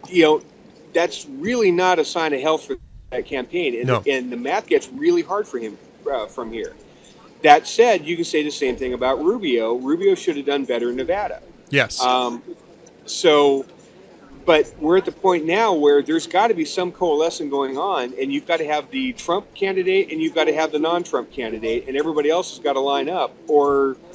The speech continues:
Speaker 1: in a three-way, it's, it's, he's gonna, he's gonna run the table.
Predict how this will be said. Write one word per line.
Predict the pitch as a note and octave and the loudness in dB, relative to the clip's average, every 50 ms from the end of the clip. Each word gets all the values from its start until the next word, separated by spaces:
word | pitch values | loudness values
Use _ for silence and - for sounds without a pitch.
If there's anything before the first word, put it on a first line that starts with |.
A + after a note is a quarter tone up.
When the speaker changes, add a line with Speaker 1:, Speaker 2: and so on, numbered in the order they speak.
| - - - - - - - - - _ - - - | -20 -20 -20 -20 -20 -20 -20 -20 -20 _ -20 -8 -4
Speaker 1:
in | - D#3 D#3 | 0 0 0
a | C#3+ | 0
three-way, | - - D3 D#3+ F3 F3+ F3+ F#3+ G3+ G#3 A3+ A3 A3 - - | -2 -2 2 4 4 6 6 4 4 4 4 2 0 -4 0
it's, | D#3 D#3+ D3 D3 - - - - - - - | 2 2 2 2 -2 -8 -10 -12 -14 -12 -6
it's, | C3+ C3+ C3+ - - - - | -4 -4 -4 -4 -6 -10 -10
he's | D3 C3 C#3 B2+ - | -6 -4 -4 -4 -2
gonna, | - C3+ C3+ C#3+ | -2 -2 -2 -2
he's | C3+ D3 D3 - | -2 -2 -2 -2
gonna | D3 C3+ B2+ B2 | -2 -2 -2 -2
run | B2 B2 A#2+ | -2 -2 -2
the | B2 | -4
table. | B2+ D3+ F3+ G3 - - | -4 -4 -4 -4 -4 -8